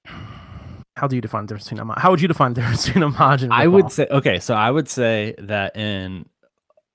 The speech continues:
Speaker 2: a ripoff is trying to take what somebody's done previously and claim that it's new and claim that it's your own.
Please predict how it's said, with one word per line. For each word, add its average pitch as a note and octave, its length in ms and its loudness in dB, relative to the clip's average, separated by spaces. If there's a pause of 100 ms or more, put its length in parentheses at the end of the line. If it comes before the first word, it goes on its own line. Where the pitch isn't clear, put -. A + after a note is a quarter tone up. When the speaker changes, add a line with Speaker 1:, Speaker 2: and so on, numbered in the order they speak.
(120)
Speaker 2:
a B2 160 -2
ripoff C3+ 520 4
is A2 200 -8
trying G#2+ 280 -4
to G2+ 120 -12
take A2 280 -6
what - 100 -10
somebody's G2 320 -8
done F#2 200 -6
previously F2 680 -8 (140)
and F2+ 400 -6 (600)
claim A2+ 300 4
that G2+ 160 6
it's - 160 -2
new F#2+ 160 0
and F2 120 -4
claim F2+ 200 -4
that E2 120 -2
it's - 160 -6
your - 160 -4
own. - 260 -8